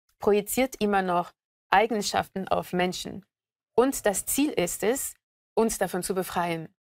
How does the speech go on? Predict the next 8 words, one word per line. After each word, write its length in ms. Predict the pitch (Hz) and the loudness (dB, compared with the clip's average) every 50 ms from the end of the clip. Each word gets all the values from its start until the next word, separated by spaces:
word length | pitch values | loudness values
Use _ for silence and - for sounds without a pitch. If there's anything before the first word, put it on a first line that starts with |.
| _ _ _ | _ _ _
Das 160 | 196 196 - | -2 2 4
heißt, 180 | 208 196 196 - | 4 4 2 0
zu 140 | - - | -4 -2
sagen, 520 | 180 170 185 190 196 196 196 190 196 196 190 _ _ _ _ _ _ _ | 2 4 6 4 4 4 2 -2 -2 -4 -6 _ _ _ _ _ _ _
diese 460 | - 175 - 226 254 269 247 262 247 220 | -14 -4 0 0 2 4 4 4 4 4
Merkmale, 840 | 214 202 202 220 233 - 208 190 170 170 165 165 165 165 170 165 | 4 2 2 0 0 0 2 2 4 4 4 2 2 2 2 2
diese 260 | 160 165 180 180 180 185 | 2 0 -2 0 0 2
Identitäten 960 | - 202 185 190 185 185 - 190 - 208 214 208 208 _ 175 170 170 175 | 2 4 4 4 2 0 -4 -2 2 2 2 2 0 _ -6 -6 -6 -8